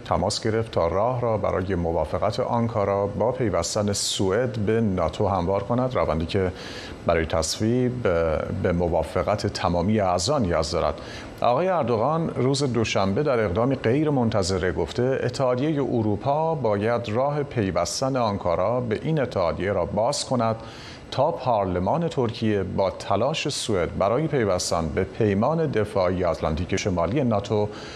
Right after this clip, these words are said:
موافقت کند. اظهارات اردوغان در حالی است که عصر یکشنبه وزارت امور خارجهٔ آمریکا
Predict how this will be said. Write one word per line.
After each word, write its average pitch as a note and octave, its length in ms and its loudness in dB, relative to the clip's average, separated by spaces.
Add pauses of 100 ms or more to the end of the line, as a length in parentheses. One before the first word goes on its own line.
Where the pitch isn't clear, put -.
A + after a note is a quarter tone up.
(160)
موافقت F2+ 560 2
کند. E2 240 -2 (420)
اظهارات A2+ 380 2
اردوغان G2+ 480 2
در A2+ 140 2
حالی G#2 140 2
است - 160 -2
که D3 220 0 (160)
عصر A2+ 320 2
یکشنبه F#2 540 0
وزارت A2+ 380 0
امور B2 180 0
خارجهٔ F#2 360 0
آمریکا B2 460 0